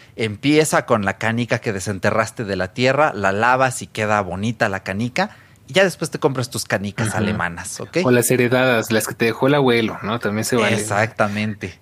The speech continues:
Speaker 2: Ujú.
Speaker 1: Entonces, pues, allí está la clave,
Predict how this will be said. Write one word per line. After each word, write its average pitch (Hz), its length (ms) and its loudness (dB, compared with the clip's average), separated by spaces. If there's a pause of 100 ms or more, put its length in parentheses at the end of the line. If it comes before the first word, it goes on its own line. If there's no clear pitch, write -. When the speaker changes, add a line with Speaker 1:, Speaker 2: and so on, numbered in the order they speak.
(160)
Speaker 2:
Ujú. 107 120 -6
Speaker 1:
Entonces, 123 460 0
pues, - 280 -2 (340)
allí 117 320 0
está 180 180 0
la 151 180 2
clave, 127 420 2